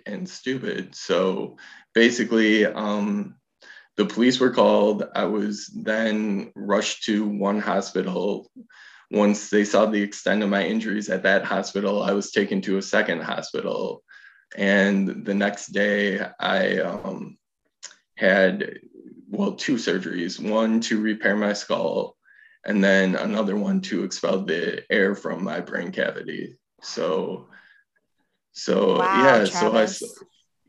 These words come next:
Speaker 1: right? Yeah. So I suffered a traumatic brain injury that night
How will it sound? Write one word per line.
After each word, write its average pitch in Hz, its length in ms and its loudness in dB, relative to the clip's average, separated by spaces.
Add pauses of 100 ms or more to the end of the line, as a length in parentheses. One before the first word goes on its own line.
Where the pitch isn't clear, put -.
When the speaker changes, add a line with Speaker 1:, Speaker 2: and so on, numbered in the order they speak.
Speaker 1:
right? 113 680 0 (260)
Yeah. 101 600 2 (200)
So 104 200 4
I 107 100 6
suffered 120 580 2
a 110 260 0
traumatic 113 600 0
brain 110 240 -2
injury 104 340 -4
that 101 260 -4
night 98 500 -6